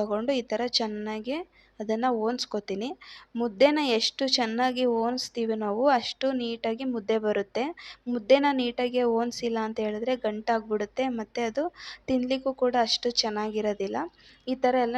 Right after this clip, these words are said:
ನೀಟಾಗೆ ಓನ್ಸ್ಕೊಂಡಾದ್ಮೇಲೆ ಎಲ್ಲೋ ಹಸಿಟ್ಟೆಲ್ಲ, ಹಸಿಟ್ಟು, ನೀರು ಎಲ್ಲ ಚೆನ್ನಾಗಿ ಮಿಕ್ಸ್ ಆಗಬೇಕು. ಆ ಥರ ಇದನ್ನ ಚೆನ್ನಾಗಿ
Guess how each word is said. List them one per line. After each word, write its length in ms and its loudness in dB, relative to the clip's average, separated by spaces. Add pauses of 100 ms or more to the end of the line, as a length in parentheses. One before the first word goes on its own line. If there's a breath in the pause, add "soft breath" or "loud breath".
(120)
ನೀಟಾಗೆ 480 -2 (640 loud breath)
ಓನ್ಸ್ಕೊಂಡಾದ್ಮೇಲೆ 960 2
ಎಲ್ಲೋ 180 2
ಹಸಿಟ್ಟೆಲ್ಲ, 580 2
ಹಸಿಟ್ಟು, 380 -2 (160)
ನೀರು 400 4 (400 loud breath)
ಎಲ್ಲ 120 4 (140)
ಚೆನ್ನಾಗಿ 400 -2 (120)
ಮಿಕ್ಸ್ 220 -8 (100)
ಆಗಬೇಕು. 360 -6 (120)
ಆ 20 -2 (140)
ಥರ 100 2 (120)
ಇದನ್ನ 220 -8 (120)
ಚೆನ್ನಾಗಿ 360 -6